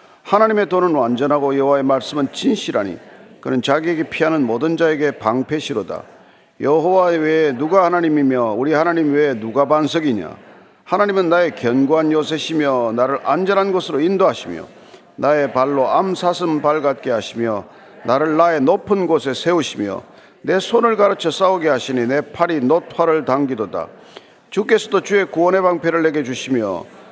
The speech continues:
주의 온유함이 나를 크게 하셨나이다. 내 걸음을 넓게 하셨고 내 발이 미끄러지지 아니하게 하셨나이다.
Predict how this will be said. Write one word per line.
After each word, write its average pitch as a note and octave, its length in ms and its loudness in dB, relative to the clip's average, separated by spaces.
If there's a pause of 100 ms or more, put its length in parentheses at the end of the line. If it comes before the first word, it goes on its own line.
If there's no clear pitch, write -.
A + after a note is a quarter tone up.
(120)
주의 F#3 220 0
온유함이 F#3 560 2
나를 D#3+ 260 2
크게 F#3+ 240 -4
하셨나이다. B2 720 0 (380)
내 D3 240 2
걸음을 E3+ 520 0
넓게 G3 380 2
하셨고 G#2+ 720 0
내 C#3 100 2
발이 E3 240 2
미끄러지지 D#3+ 580 -2
아니하게 D3 400 0
하셨나이다. C3 720 -2